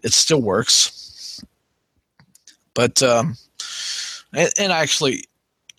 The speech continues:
I remember emailing the people behind it saying, "Look, uh, is there any chance that the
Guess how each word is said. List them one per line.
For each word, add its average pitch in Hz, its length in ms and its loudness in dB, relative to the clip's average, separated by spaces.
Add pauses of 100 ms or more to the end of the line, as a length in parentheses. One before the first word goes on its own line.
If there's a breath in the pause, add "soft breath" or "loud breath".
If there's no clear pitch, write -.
I 151 40 0
remember 123 600 0
emailing 123 480 0
the - 80 -16
people 123 300 -2
behind 123 460 0
it 117 140 -2
saying, 113 360 2
"Look, 131 340 0 (300 loud breath)
uh, 110 320 2
is - 120 2
there 127 300 2 (160)
any 131 200 2
chance - 380 4
that - 140 -8
the - 100 -14